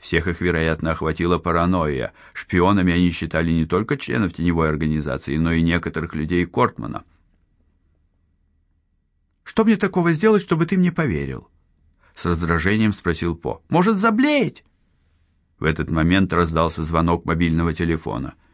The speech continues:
Йон бросил на По вопросительный взгляд. По ответил ему тем же. И тут Йон сообразил, что незнакомый звонок издает лежащий у него во внутреннем кармане телефон Хеннинга.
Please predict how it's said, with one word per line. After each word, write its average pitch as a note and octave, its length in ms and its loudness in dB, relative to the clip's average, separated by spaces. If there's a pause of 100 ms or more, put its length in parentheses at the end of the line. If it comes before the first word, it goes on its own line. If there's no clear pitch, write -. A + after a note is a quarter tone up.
(380)
Йон F#2+ 360 4
бросил F#2+ 380 2
на F2 200 4
По F2 440 0
вопросительный E2+ 800 -2
взгляд. C#2+ 560 -8 (440)
По A2 240 2
ответил F2+ 480 -2
ему F2+ 280 2
тем C#2+ 360 -4
же. - 200 -10 (440)
И D#2 120 0
тут C3 340 -2
Йон G#2 400 -2 (280)
сообразил, G2 680 0
что - 200 -6
незнакомый F2+ 640 2
звонок F2+ 460 0
издает F#2+ 400 0 (180)
лежащий F#2+ 540 2
у F2+ 60 2
него F#2+ 260 4
во F2+ 120 2
внутреннем F2+ 500 0
кармане G2 460 -2
телефон F#2+ 460 0
Хеннинга. D#2 580 -2